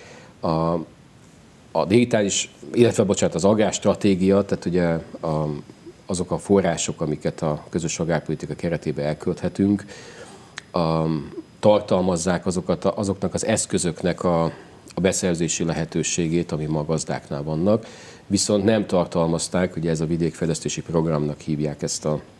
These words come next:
a stratégiát, nem tartalmaztak elegendő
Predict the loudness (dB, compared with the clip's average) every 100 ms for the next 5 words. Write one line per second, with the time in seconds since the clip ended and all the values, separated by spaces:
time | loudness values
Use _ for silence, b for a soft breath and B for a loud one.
0 | -20 -8 -6 -6 -4 0 2 4 4 2
1 | 0 B B B B B B -2 0 2
2 | 2 4 2 2 0 2 0 0 -2 -2
3 | -2 2 4 4 2 2 2 2 0